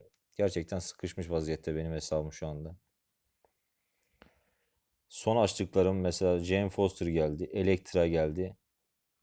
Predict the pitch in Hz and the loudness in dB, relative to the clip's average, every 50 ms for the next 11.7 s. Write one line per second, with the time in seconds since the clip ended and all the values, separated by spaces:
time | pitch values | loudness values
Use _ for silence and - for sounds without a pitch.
0 | _ _ _ - - - _ _ _ _ _ _ 87 87 85 78 - - 92 85 | _ _ _ -20 -20 -20 _ _ _ _ _ _ -8 -6 -6 -6 -6 -6 -4 -2
1 | 87 85 80 78 73 - - - - 76 76 76 69 65 85 - - - 92 90 | -2 -2 -2 -4 -6 -10 -12 -10 -8 -6 -6 -6 -6 -8 -8 -8 -4 -2 0 0
2 | 90 85 82 85 82 85 82 80 - - 82 82 78 78 76 73 76 78 85 - | 0 0 0 -2 -2 -4 -4 -6 -6 -8 -6 -6 -4 -4 -6 -6 -6 -6 -4 -2
3 | - 87 85 82 78 - 85 80 - 80 78 76 - - 78 82 82 - - - | 0 2 2 2 0 -2 -6 -8 -6 -8 -10 -4 -2 0 0 0 0 -4 -2 -2
4 | 104 90 82 82 80 80 82 92 95 85 76 78 90 85 82 80 80 - - 80 | 0 2 2 0 0 -2 0 2 2 2 2 0 -2 -2 -2 -2 -2 -2 -2 -2
5 | 76 73 - - 92 87 80 - 82 80 78 80 78 - - 80 85 87 82 80 | -2 -2 -6 -6 -6 -6 0 2 2 4 4 2 -2 -2 -4 -2 0 0 0 0
6 | 80 78 87 82 80 - - - - 87 78 76 - - 82 87 92 - _ _ | -2 -4 -4 -6 -6 -8 -8 -2 0 0 0 -2 -4 -8 -10 -10 -12 -14 _ _
7 | _ _ _ _ _ _ _ _ _ _ _ _ _ _ _ _ _ _ _ _ | _ _ _ _ _ _ _ _ _ _ _ _ _ _ _ _ _ _ _ _
8 | _ _ _ _ _ _ _ _ _ _ _ _ _ _ - 87 87 - - 82 | _ _ _ _ _ _ _ _ _ _ _ _ _ _ -4 -2 -2 -2 -4 -6
9 | 82 - 87 85 82 82 82 82 80 78 - - _ _ _ _ _ _ _ _ | -6 -4 -4 -4 -2 -2 0 0 -2 -2 -6 -12 _ _ _ _ _ _ _ _
10 | _ _ _ - - 85 85 90 87 - - 82 80 85 85 - - 73 78 78 | _ _ _ -6 -2 0 0 0 0 0 0 0 0 0 0 -2 -2 -2 -2 -2
11 | - - 80 78 80 80 78 - - - - _ - 82 | -2 -2 -2 -2 0 -2 -4 -4 -6 -12 -16 _ -20 -20